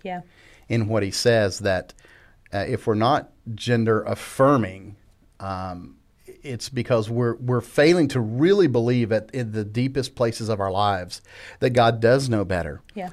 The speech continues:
Speaker 2: And that what he says is, is better for the person I'm in conversation or relationship with.
Speaker 1: Right.
Speaker 2: And I do think, I think it's important to say here, I've said every,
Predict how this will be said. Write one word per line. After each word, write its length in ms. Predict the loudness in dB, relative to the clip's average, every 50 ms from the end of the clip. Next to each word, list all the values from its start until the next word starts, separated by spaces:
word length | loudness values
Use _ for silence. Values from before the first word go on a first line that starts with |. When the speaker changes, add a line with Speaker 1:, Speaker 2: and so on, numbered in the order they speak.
| -2
Speaker 2:
And 120 | 0 2 2
that 180 | 2 2 2
what 140 | 2 4 4
he 100 | 4 2
says 400 | 0 2 4 6 6 6 4 2
is, 240 | -2 -6 -6 -6 -10 -12 -8 -2
is 300 | -2 -2 -2 -2 -6 -12 -14 -16 -18 _ _ _ 0
better 260 | 2 4 4 4 2
for 160 | 0 0 -4
the 80 | -4 -6
person 400 | -6 -6 -4 -4 -4 -4 -4 -4
I'm 160 | -4 -2 -2
in 120 | -4 -6 -6
conversation 680 | -8 -8 -8 -6 -8 -10 -6 -4 -4 -4 -4 -6 -6
or 80 | -6 -4
relationship 640 | -4 -4 -4 -6 -6 -8 -12 -10 -10 -12 -12 -10 -14
with. 220 | -14 -14 -14 -20 _ -16
Speaker 1:
Right. 220 | -12 -12 -12 -12 -14 -10 -2 0
Speaker 2:
And 160 | 2 2 2
I 140 | 2 2 2
do 200 | 4 2 2 2
think, 280 | 2 2 2 2 0 0
I 80 | -2 0
think 160 | 0 2 0
it's 120 | 0 0 0
important 340 | 0 2 2 2 0 -2
to 60 | -4 0
say 180 | 0 0 0 0
here, 280 | -4 -8 -10 -10 -12 -16 _ _ _ _ _ _ _ -20 -20 _ _ _ _ _ _ _ _ _ -20 -12 -4 -2
I've 160 | -2 -2 0
said 220 | 2 4 4 4
every, 580 | 6 4 4 4 4 0 2 2 0 -2 -4